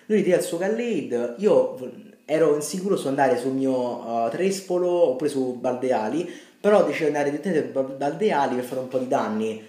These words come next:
sperando che comunque il contraccolpo non mi uccidesse. Infatti questo Baldeali porta Latias a due P S a malapena.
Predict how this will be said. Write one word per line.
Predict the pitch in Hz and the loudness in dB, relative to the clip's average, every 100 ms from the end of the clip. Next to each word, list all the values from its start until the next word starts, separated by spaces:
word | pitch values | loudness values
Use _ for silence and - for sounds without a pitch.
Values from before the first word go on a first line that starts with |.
| _ | _
sperando | _ - 226 170 165 | _ 2 4 4 0
che | 196 | 0
comunque | 165 139 - 131 | 0 -2 2 2
il | 120 131 | 2 0
contraccolpo | 170 165 156 139 135 | -2 0 0 0 0
non | 123 | -4
mi | 123 | -6
uccidesse. | 120 120 110 104 - 107 104 - _ _ _ _ _ _ | -6 -4 -2 -2 -4 -4 -6 -12 _ _ _ _ _ _
Infatti | - 160 160 | -4 -2 0
questo | 135 - | -2 -2
Baldeali | 143 185 175 143 120 | -2 0 2 2 2
porta | 143 151 - - 117 110 - - _ | 2 2 2 -2 -2 -2 -6 -20 _
Latias | 170 208 208 196 - - | 0 0 0 -2 -2 -6
a | 127 131 | -2 -2
due | - 185 | 2 2
P | - 160 160 117 | 2 -2 0 0
S | - | 0
a | 113 | -4
malapena. | 117 117 117 110 117 165 | -4 -4 -4 -4 -4 -8